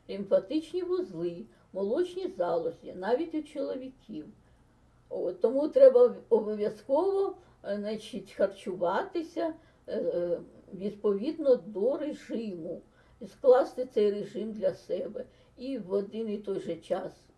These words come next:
приблизно обідати, снідати, вечеряти, тобто приймати їжу через певний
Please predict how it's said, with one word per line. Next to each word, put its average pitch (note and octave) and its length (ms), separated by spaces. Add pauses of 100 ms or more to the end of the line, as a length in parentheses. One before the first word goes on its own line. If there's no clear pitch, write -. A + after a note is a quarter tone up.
(120)
приблизно E3+ 760 (340)
обідати, A3+ 840
снідати, C4 720
вечеряти, D4+ 920 (340)
тобто - 300
приймати G#3+ 580
їжу D#4+ 600 (220)
через G#3 400
певний D4+ 640